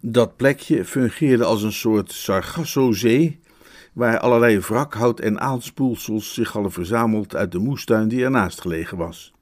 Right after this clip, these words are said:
Een kruiwagen zonder wiel lag er uitgeteld op zijn kant.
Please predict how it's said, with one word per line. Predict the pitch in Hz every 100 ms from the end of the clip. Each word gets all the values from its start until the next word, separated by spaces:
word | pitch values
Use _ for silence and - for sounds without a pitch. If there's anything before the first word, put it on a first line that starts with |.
| _ _ _ _ - - - - -
Een | 90
kruiwagen | - 92 95 101 90
zonder | 90 104 98
wiel | 95 117 131 139
lag | 101 104
er | 107 -
uitgeteld | 120 - 104 - 123 117
op | 101
zijn | 113
kant. | 101 117 123 143